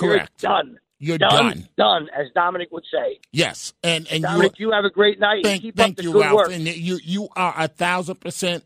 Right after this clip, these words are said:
Speaker 2: uh, accurate. The stuff hits the fan,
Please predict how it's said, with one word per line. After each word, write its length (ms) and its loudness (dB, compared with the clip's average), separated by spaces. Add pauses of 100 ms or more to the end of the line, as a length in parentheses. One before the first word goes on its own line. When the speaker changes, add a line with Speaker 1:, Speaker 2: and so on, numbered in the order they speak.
(100)
Speaker 2:
uh, 320 -2
accurate. 560 -4
The 80 -4
stuff 380 0
hits 260 -2
the 100 -6
fan, 580 -2